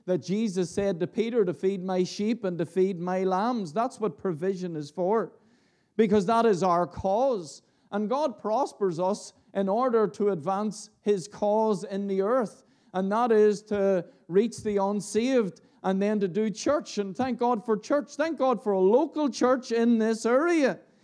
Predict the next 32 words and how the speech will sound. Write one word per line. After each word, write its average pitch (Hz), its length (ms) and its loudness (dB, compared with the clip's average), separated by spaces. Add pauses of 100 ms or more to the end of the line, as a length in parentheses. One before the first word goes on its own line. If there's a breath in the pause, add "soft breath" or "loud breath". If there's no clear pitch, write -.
(380 soft breath)
And 226 120 0
I'm 254 180 0
telling 294 220 0
you, 254 220 2
when 233 200 2
you 233 120 4
give 277 420 0
into 240 240 2
this 220 240 0
church, 254 420 -2
you 277 160 -2
are 233 180 4
helping 240 480 -2
advance 214 540 -4
the 226 140 -2
move 214 380 0
of 180 140 -4
God 208 300 2
in 208 200 -2
this 202 220 -4
area. 247 460 0 (320 soft breath)
Praise 233 380 2
God 233 340 -2
for 226 120 -2
that. 254 260 -4
Amen. 262 520 -2 (680 soft breath)
Now, 269 140 0
I 277 180 4
want 359 240 0
to 294 60 -2
continue 302 640 0
along 247 460 0